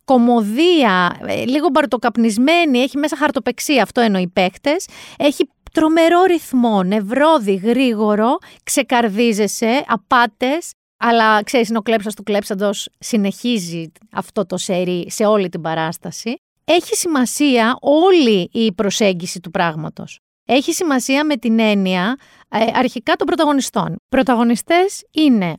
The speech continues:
ο Γιάννης Νιάρος, ο Βασίλης Μαγουλιώτης, ο Ηλίας Μουλάς, ο Αλέξανδρος Χρυσανθόπουλος, ο Γιώργος Τζαβάρας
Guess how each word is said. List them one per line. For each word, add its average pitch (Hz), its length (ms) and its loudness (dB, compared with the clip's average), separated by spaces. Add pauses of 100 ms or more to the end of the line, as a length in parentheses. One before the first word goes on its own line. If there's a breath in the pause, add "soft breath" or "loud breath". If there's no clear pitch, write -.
ο 220 120 0
Γιάννης 226 380 2
Νιάρος, 190 540 0
ο 240 100 2
Βασίλης 226 340 -2
Μαγουλιώτης, 233 720 0
ο 220 100 0
Ηλίας 226 300 2
Μουλάς, 208 560 0
ο 233 60 0
Αλέξανδρος 233 520 0
Χρυσανθόπουλος, 254 800 -2
ο 269 100 -4
Γιώργος 269 280 0
Τζαβάρας 254 540 0